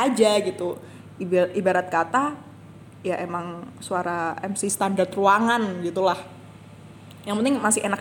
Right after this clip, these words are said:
didengar. Tapi kalau dia tuh emang suaranya tuh bagus banget. Suatu ketika, eh, dari panitia,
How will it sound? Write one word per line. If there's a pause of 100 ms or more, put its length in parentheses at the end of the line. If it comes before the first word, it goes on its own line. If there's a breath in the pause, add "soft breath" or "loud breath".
didengar.
Tapi
kalau
dia
tuh
emang
suaranya
tuh
bagus
banget. (560 loud breath)
Suatu
ketika, (560 loud breath)
eh,
dari (1600 loud breath)
panitia,